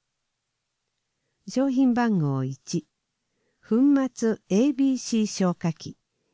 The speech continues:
一点五キログラム、六千十九円。二、粉末エービーシー消火器、三点零キログラム、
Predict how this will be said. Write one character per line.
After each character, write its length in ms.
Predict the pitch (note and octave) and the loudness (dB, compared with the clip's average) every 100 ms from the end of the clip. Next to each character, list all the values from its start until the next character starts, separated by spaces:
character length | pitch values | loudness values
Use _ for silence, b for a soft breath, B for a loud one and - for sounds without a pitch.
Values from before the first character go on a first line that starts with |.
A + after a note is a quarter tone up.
| _ | _
一 280 | C4 - - | -8 -8 -6
点 260 | F3+ D#3 C3+ | -2 -2 -2
五 160 | C#3+ | -6
キ 160 | - B3 | -6 -2
ロ 160 | A3+ | -2
グ 100 | F#3 | -2
ラ 120 | E3 A#2 | -2 -4
ム、 140 | - _ _ _ _ _ _ _ _ _ _ _ _ - | -8 _ _ _ _ _ _ _ _ _ _ _ _ -4
六 240 | E3+ - | -4 -4
千 440 | - - D#4+ F3+ - | -8 -4 0 0 -2
十 280 | - F#3 A3+ | -2 -2 -2
九 320 | - G#3+ C#3 | -2 -2 -2
円。 160 | - - _ _ _ _ _ _ _ _ _ _ _ _ _ _ _ _ _ _ - | -6 -14 _ _ _ _ _ _ _ _ _ _ _ _ _ _ _ _ _ _ -2
二、 240 | G3+ G#3+ _ _ _ _ _ _ | 0 0 _ _ _ _ _ _
粉 140 | - C4 D4 D4 - | 0 4 4 2 -2
末 200 | C4 - | -6 -2
エ 200 | G3+ C4+ | 0 0
ー 40 | |
ビ 200 | B3 C4+ | 0 0
ー 20 | |
シ 260 | B3 - A#3+ | -2 -2 -2
ー 60 | D3 | -2
消 260 | - E3 | -2 -4
火 180 | - E3 | -4 -8
器、 240 | - - - _ _ _ _ _ | -8 -16 -20 _ _ _ _ _
三 280 | - D#4 D4 | -6 -4 -2
点 280 | - E3 C#3+ | 0 0 0
零 220 | D#3+ G#3+ | 0 -2
キ 140 | - | -2
ロ 140 | F#3+ F3 | -4 -2
グ 100 | D#3 | -4
ラ 100 | A#2 | -6
ム、 160 | A#2 | -10